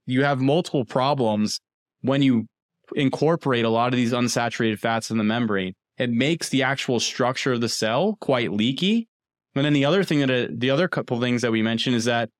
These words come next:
it, uh, the, the energy that's being produced is able to leak out, and then all the contents of the cell, the, the interior components of the cell aren't able to stay inside the cell because the walls are leaky. And then the cells are also more likely to be damaged. The walls are more likely to be damaged. They're,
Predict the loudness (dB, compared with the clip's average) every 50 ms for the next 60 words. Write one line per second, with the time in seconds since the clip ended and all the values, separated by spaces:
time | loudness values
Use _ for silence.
0 | _ _ _ _ _ _ -2 -2 -2 -2 -4 _ _ _ _ _ _ _ _ -6
1 | -6 -6 -6 -8 -8 -4 0 2 2 2 2 0 0 -2 -4 -2 -2 0 0 0
2 | 0 0 2 0 0 0 0 -2 0 0 0 0 0 -2 0 0 0 0 0 0
3 | -2 -2 -2 0 0 0 0 -2 -2 -2 0 0 2 2 2 0 0 0 0 0
4 | 0 0 -2 -4 -4 -4 -2 0 0 0 0 0 0 0 2 2 0 0 -2 -2
5 | -2 0 0 0 0 0 -2 -2 -2 -2 -4 -2 -2 -2 -2 -2 0 0 0 2
6 | 2 2 2 0 2 2 0 0 0 -2 -2 -2 0 2 0 0 0 0 0 2
7 | 2 2 0 0 -2 -4 -2 -2 0 0 -2 -2 -2 -2 -2 0 0 0 0 0
8 | 0 0 0 0 0 0 -2 -2 0 0 0 0 0 0 0 0 0 0 0 0
9 | 0 0 0 0 0 0 0 0 0 0 0 -2 -2 -2 -2 0 0 0 0 -2
10 | -2 -2 -2 -2 -2 -2 -2 0 0 0 0 0 0 0 0 0 0 0 -2 -2
11 | -2 0 0 0 -2 -4 _ _ _ _ _ -2 0 2 2 2 2 0 0 0
12 | 0 2 2 2 2 2 0 0 2 0 0 0 0 -2 -2 0 0 0 2 2
13 | 2 2 0 0 0 0 0 0 0 0 0 0 0 0 0 0 0 0 0 -2
14 | -4 -4 -6 -4 -4 -4 -2 0 2 2 2 2 2 2 2 2 2 2 2 2
15 | 2 2 0 0 -2 0 0 0 2 2 2 2 0 0 0 -2 0 0 -2 -2
16 | -4 -6 -6 -4 -2 0 0 0